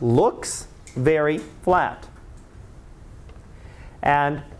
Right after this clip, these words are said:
in order for it to have been this flat, to, to be this flat and to still to have survived,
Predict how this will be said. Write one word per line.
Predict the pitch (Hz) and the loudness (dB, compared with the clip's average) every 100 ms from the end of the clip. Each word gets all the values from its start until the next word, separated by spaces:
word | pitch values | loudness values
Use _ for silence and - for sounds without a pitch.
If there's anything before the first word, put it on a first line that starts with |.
| - - - - - - - | -18 -18 -18 -18 -18 -12 0
in | 160 | 2
order | 156 208 226 | 6 4 2
for | - 202 202 | 4 4 4
it | |
to | 185 | 4
have | 170 123 | 4 4
been | 107 156 214 285 - - - | 4 4 4 0 -2 -12 -8
this | 127 147 202 - | 2 4 4 -2
flat, | - 151 151 151 | 0 2 2 2
to, | 160 147 | 0 0
to | 135 | 2
be | 135 180 | 2 4
this | 208 - | 4 2
flat | 170 160 190 | 2 4 4
and | 151 135 | 2 0
to | |
still | 127 - 190 143 | 2 4 2 2
to | - 165 | 2 2
have | 156 | 2
survived, | - 139 120 117 180 - - | 2 2 4 4 4 0 -6